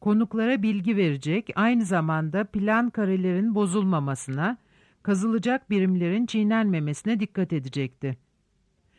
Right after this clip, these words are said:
Murat kazı yerinde çekilen fotoğrafların büyütülerek toplantının yapılacağı salona asılmasını önerdi.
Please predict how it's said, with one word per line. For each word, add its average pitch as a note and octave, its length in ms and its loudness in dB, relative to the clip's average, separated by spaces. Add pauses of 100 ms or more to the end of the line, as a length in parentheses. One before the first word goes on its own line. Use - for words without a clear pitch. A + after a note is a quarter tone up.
(240)
Murat B3 400 2
kazı A#3 260 2
yerinde G3 400 2
çekilen G#3 500 0
fotoğrafların F#3+ 920 -2
büyütülerek G#3+ 720 0
toplantının G3+ 600 0
yapılacağı F#3 640 0
salona F#3+ 440 0
asılmasını F#3+ 640 0
önerdi. C3 580 -4